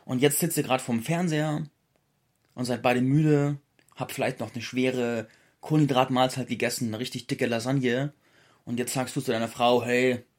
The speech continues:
Sex wär mal schön.“ So. <laughs> Jetzt kannst du den Kontrast sehen, dass in diesem Moment so viel weniger Qi und Energie durch euren Körper fließt,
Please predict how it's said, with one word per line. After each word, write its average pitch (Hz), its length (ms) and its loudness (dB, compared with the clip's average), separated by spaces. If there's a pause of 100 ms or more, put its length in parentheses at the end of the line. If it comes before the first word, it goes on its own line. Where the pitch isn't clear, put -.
Sex - 280 -6
wär 117 80 0
mal 107 160 -6
schön.“ - 260 -10 (1300)
So. 120 220 2 (1080)
<laughs> - 920 -20
Jetzt 131 180 2
kannst 165 220 2
du - 60 -4
den 147 100 2
Kontrast 151 480 -2
sehen, 113 520 0 (480)
dass 120 160 -2
in 127 140 0
diesem 180 260 0
Moment 147 420 2
so 175 380 2
viel 190 480 0
weniger 147 360 2
Qi 165 320 0
und 113 100 0
Energie 123 440 0
durch - 160 -10
euren 113 200 -4
Körper 135 320 -2
fließt, - 520 -8